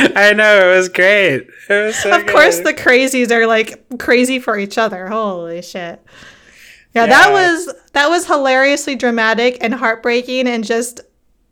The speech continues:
Speaker 2: predictable, obviously. And, you know, when he, like, confesses his feelings to her and she suddenly seems so, like, surprised and hopeful.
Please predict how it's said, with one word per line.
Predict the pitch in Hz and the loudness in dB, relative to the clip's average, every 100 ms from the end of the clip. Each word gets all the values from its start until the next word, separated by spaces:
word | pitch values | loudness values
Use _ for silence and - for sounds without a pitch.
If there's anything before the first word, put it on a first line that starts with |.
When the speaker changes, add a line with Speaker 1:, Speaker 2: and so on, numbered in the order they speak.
| _ _ _ | _ _ _
Speaker 2:
predictable, | 254 240 233 269 254 262 254 | -2 -2 -4 -4 0 0 0
obviously. | 247 247 254 269 285 277 269 | -2 0 0 0 -2 -2 0
And, | 269 254 | 0 0
you | 247 | -2
know, | 240 254 - - 277 | -2 -4 -10 -10 -8
when | 269 320 | -2 -2
he, | 359 349 | -2 -2
like, | 339 302 | -2 -2
confesses | 320 269 - 285 320 330 320 | -6 -10 -6 -2 -2 -4 -8
his | 320 - | -10 -10
feelings | 302 294 294 | -6 -6 -6
to | 285 294 | -8 -8
her | 294 277 277 285 - - | -6 -6 -8 -12 -20 -8
and | 277 277 | -4 -2
she | - 269 | -4 -6
suddenly | 285 285 285 285 | -4 -4 -4 -6
seems | 320 302 277 262 | -8 -10 -10 -6
so, | 262 262 277 | -2 -2 -2
like, | 254 | -4
surprised | 247 269 - 233 220 240 254 247 269 262 - - - | -8 -12 -10 -4 0 0 0 0 -4 -6 -18 -20 -14
and | 226 220 | -8 -8
hopeful. | 208 277 262 - 285 277 262 262 | -6 -2 -2 -4 -4 0 0 -2